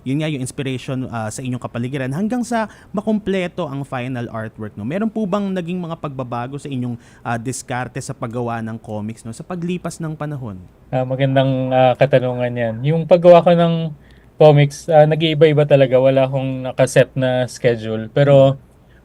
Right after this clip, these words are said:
Speaker 2: more or less, halos buong araw, nag-iisip lang ako ng stories eh. May kinig ako sa kwentuhan ng strangers, ganyan.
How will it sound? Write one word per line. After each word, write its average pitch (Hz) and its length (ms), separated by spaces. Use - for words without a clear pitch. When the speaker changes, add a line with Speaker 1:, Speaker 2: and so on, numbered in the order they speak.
Speaker 2:
more 165 180
or 160 140
less, 143 480
halos 170 300
buong 160 240
araw, 135 560
nag-iisip 147 480
lang 147 160
ako 143 100
ng 139 180
stories 135 440
eh. 127 80
May 117 160
kinig 120 240
ako 127 180
sa 117 380
kwentuhan 123 400
ng 120 140
strangers, 131 720
ganyan. 117 480